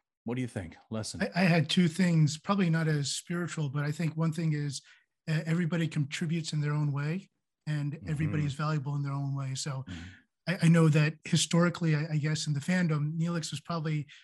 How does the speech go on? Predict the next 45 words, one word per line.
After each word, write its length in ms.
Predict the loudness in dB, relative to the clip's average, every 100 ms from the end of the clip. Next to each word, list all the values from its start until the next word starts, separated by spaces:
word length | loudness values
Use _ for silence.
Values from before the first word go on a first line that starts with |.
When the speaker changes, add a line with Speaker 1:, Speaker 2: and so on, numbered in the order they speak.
| _ _
Speaker 2:
not 200 | -6 -2
one 100 | 0
of 60 | 2
the 60 | 4
most 200 | 2 0
popular 440 | -4 -4 -4 -4
characters, 480 | -2 -2 -2 -4 -2
but 160 | -4 -6 -10 _ -4
I 60 | 0
Speaker 3:
Yeah. 60 |
Speaker 2:
think 200 | 4 4
with 220 | 4 2
your 220 | 4 4 4
rewatch 720 | 2 2 2 2 0 -2 -2
and, 180 | -2 0
and 140 | -2
following 320 | 0 0 0
along, 480 | 0 -2 -2 -2 -4 -8 _ -12 -4
you 120 | 0
know, 220 | 0 -2 -8 -20 _ -2
not 120 | 2
only 160 | 4 4
him, 200 | 4 4 2
but 180 | -4
Kes, 460 | -4 -2 0 -2 -4 -10 _ _ _ _
they 60 | -6
were 100 | 0
Speaker 3:
Yeah. 140 | 2
Speaker 2:
pretty, 340 | 2 2 0 -6 _
pretty 160 | -10 -4 -2
Speaker 3:
Yeah. 60 |
Speaker 2:
strong 160 | 0 0
characters. 440 | 0 -2 2 4
Speaker 1:
Yeah. 160 | 6 4
Speaker 2:
So 140 | 0 -6 -2
Speaker 3:
Absolutely. 480 | -2 0 0 2 2
Speaker 2:
that, 160 | 2
that's 220 | 0 0
something, 580 | 2 0 2 0 0 -2 -6 -20 _
uh, 220 | -6 -4 0
not 220 | 0 0
just 320 | 0 -2 -4 _
for 280 | -4 -2 -2
Star 300 | -2 -2 -2
Trek, 180 | -4